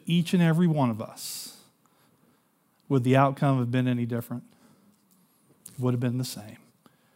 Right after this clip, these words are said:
There would have been disobedience in our lives. So let's look at this picture as we look at what the trespass or the sin did. Sin brought in death with it.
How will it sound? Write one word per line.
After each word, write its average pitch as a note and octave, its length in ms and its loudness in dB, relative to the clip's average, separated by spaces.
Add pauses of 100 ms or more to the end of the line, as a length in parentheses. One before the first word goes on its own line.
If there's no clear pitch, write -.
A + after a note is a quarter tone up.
(480)
There A#2+ 120 0
would B2 180 2
have B2+ 80 0
been C3+ 160 2
disobedience A#2+ 1000 -4 (360)
in B2+ 160 -4
our A2+ 120 -4
lives. A2 760 -10 (440)
So G3+ 160 6
let's C#4 240 6
look B3+ 200 8
at F3+ 80 6
this E3 180 4
picture E3+ 460 6
as B2+ 120 4
we D3+ 120 6
look F#3+ 220 6
at D#3+ 160 4 (240)
what D#3 240 6
the D3+ 60 2
trespass E3 760 4
or C#3 80 2
the B2+ 120 2
sin C#3+ 420 4
did. B2+ 320 4 (240)
Sin B3 560 6
brought G3 340 8
in C3+ 400 2 (560)
death B2 480 0 (800)
with C3 300 2
it. A#2 180 -8